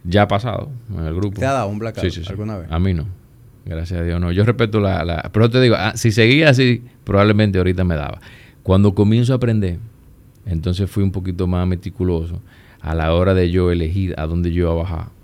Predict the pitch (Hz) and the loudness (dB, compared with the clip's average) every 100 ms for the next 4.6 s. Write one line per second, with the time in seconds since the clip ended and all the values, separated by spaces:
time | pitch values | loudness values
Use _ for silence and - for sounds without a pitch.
0 | - - 80 78 69 69 78 - 78 78 | -20 -12 -10 -6 -6 -6 -6 -6 -8 -4
1 | 87 87 87 - - - 87 90 98 104 | -2 -2 -4 -12 -20 -10 -2 2 4 4
2 | 104 104 98 101 101 95 95 95 98 95 | 4 2 2 2 2 0 -2 -2 0 -2
3 | 92 92 90 95 92 92 95 92 92 90 | -2 -4 -4 0 0 0 0 0 -2 -2
4 | 92 87 85 90 85 87 | -2 -2 -2 -2 -4 -6